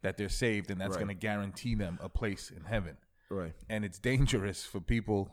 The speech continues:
Speaker 1: to, to, to continually, you know, for Christians to, or people that are not saved to think that, that, you know, the same way these people thought that circumcision guaranteed them a place, just because you repeat words,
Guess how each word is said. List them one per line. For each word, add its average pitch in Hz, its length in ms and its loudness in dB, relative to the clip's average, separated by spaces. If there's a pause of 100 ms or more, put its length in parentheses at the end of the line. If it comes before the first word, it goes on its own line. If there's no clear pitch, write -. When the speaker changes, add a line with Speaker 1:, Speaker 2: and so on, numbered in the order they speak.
(140)
Speaker 1:
to, 101 180 0
to, 90 400 -4
to 95 100 -10
continually, 104 800 -2 (600)
you 101 100 0
know, 104 80 4
for 104 140 0
Christians - 500 0
to, 104 160 2
or 98 180 0
people 117 360 0
that 98 140 2
are 92 80 0
not 98 240 0
saved 113 280 -2
to 95 100 -6
think 147 360 0
that, 78 360 -6 (240)
that, 101 280 -2
you 104 80 -4
know, 101 100 0
the 92 80 -2
same 131 240 0
way 127 120 0
these 127 180 -2
people 104 280 0
thought 101 200 0
that 90 180 0 (140)
circumcision 95 720 -2
guaranteed 104 600 0
them 95 140 0
a 90 60 -2
place, 95 300 -2
just - 220 -6
because 135 300 0
you 110 80 -2
repeat 104 420 -2
words, 107 400 2